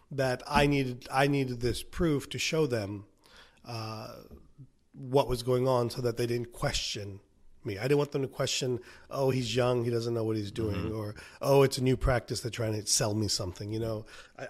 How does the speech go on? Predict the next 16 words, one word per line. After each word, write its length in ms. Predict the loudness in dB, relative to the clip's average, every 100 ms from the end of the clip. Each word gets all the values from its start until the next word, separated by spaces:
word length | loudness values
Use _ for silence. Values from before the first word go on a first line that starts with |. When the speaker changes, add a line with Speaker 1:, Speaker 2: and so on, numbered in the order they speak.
| -6
Speaker 1:
I 40 |
just 240 | -4 -2
didn't 160 | -2 0
want 180 | 2 2
any 160 | 0 -2
of 100 | -6
that, 300 | -8 -8 -6
and 140 | -4
I've, 260 | -2 -4 -4
I 180 | -2
always 280 | 2 2 0
believed 320 | -2 -2 0
that 200 | -2 -2
showing 320 | -2 0 0 0
them 160 | -4
proof 520 | -4 -2 0 0 -2